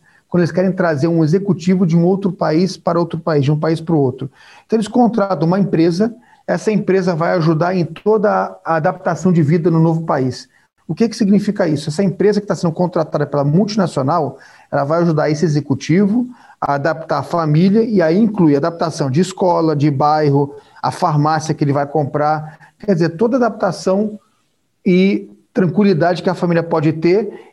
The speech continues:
ela é contratada pela empresa que tá trazendo esse funcionário. A gente simplesmente tirou esse conceito da empresa e de executivo e trouxe pro nosso cliente pessoa física.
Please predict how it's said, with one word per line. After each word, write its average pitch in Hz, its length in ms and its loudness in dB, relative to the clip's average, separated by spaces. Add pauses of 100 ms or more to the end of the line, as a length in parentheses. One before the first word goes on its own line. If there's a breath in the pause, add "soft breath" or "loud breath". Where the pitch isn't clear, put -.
ela 160 160 2
é - 20 -2
contratada 165 640 0
pela 139 220 0
empresa 196 800 0
que - 80 -2
tá 175 140 -2
trazendo 170 260 0
esse 165 140 -4
funcionário. 143 720 0 (280 loud breath)
A 143 120 -2
gente 185 200 2
simplesmente 185 640 2
tirou 196 320 2
esse 165 160 0
conceito 143 920 -2
da 143 180 -2
empresa 143 680 0
e 170 80 -2
de 135 120 0
executivo 185 760 0 (320 loud breath)
e 202 80 2
trouxe 208 400 0
pro 208 160 -4
nosso 196 300 2
cliente 202 420 2
pessoa 220 480 -2
física. 156 500 -2